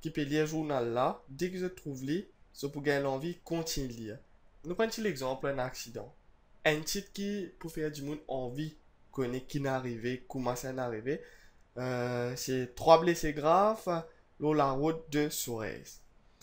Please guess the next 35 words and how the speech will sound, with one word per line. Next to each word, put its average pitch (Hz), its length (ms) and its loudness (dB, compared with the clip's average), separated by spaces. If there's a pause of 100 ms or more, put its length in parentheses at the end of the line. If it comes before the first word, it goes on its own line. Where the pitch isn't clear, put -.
(180)
Bien 143 200 2
sûr, 220 200 -2
quand 220 120 0
du 196 100 -2
monde 170 180 -2
il 180 100 0
trouve 123 260 -10
ça, 127 320 -2
en 117 180 -6
gros, 117 220 -8
un 113 100 -6
écran 113 240 -8
là-haut, 120 240 -2
c'est 147 120 -8
pour 131 120 -8
envie 180 180 -6
qu'on 156 220 -2
ait 185 300 -4 (180)
vraiment 139 400 0
qui 190 200 -4
ne 185 60 -4
passait. 170 460 -2 (1700)
Le 190 120 -2
deuxième 175 440 4
point, 233 320 6 (540)
bizarre 160 460 2
et 185 100 2
nazis 170 400 -2
dans 170 140 2
le 165 60 -2
matériel 151 600 2
qui - 160 -8
concerne 151 720 -2
le 123 100 -6
titre. - 300 -12